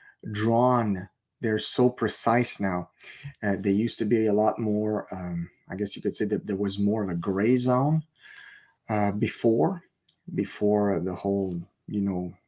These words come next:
virus thing. Um, but now, um, uh, for, for the last two years,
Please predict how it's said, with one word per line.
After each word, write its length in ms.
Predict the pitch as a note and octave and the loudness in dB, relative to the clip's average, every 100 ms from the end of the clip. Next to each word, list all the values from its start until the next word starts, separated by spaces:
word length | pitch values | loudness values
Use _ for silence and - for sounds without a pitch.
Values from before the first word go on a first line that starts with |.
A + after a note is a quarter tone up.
| _ _ _ _ _ _ _ _ _ _ _ _ _ _ _ _ G#3+ G3+ - | _ _ _ _ _ _ _ _ _ _ _ _ _ _ _ _ -18 -12 -6
virus 420 | F#2 F#2 F#2+ - | -2 -2 -2 -4
thing. 300 | G2 G2 G2 _ - - - - - - | -2 -2 -4 _ -16 -14 -14 -18 -16 -4
Um, 480 | G2 F#2+ F#2 F2 - _ _ _ _ _ _ - | 0 0 0 -2 -6 _ _ _ _ _ _ 4
but 200 | G#3 A#2 | 4 6
now, 640 | A2+ A#2 B2+ C3 A2+ - - | 6 8 10 8 6 2 -6
um, 520 | G2 F#2 F2+ F2+ E2+ - _ _ _ - | -4 -2 -2 -2 -2 -6 _ _ _ -6
uh, 120 | G#2+ | -4
for, 140 | F2 G2 - - | -4 -6 -8 -6
for 140 | - | -2
the 80 | G#2 | 2
last 280 | A2+ A#2 - | 4 2 2
two 100 | B2 | 2
years, 500 | G#2 G#2+ G#2 F#2 | 4 6 4 2